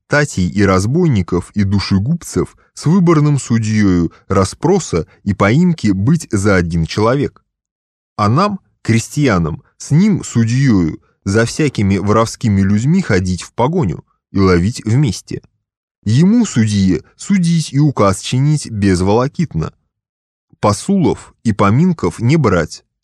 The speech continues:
другу не дружить, недругу не мстить". Все эти выборы, на которые у нас теперь готовы смотреть как на признак крепости общественного союза, как на признак сильного развития общественной деятельности, общественного духа,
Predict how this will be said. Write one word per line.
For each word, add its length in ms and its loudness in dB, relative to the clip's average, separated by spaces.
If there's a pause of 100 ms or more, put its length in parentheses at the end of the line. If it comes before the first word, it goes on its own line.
(300)
другу 480 0
не 220 2
дружить, 640 0 (260)
недругу 680 0
не 180 2
мстить". 520 -8 (1040)
Все 280 0
эти 140 0
выборы, 640 2
на 140 0
которые 400 2
у 120 0
нас 200 0
теперь 320 -2
готовы 380 2
смотреть 460 -2
как 160 -4
на 140 2
признак 380 2
крепости 500 0
общественного 680 -2
союза, 560 -2 (420)
как 160 -4
на 120 2
признак 500 0
сильного 560 0
развития 500 0
общественной 580 0
деятельности, 720 -4
общественного 840 0
духа, 380 -2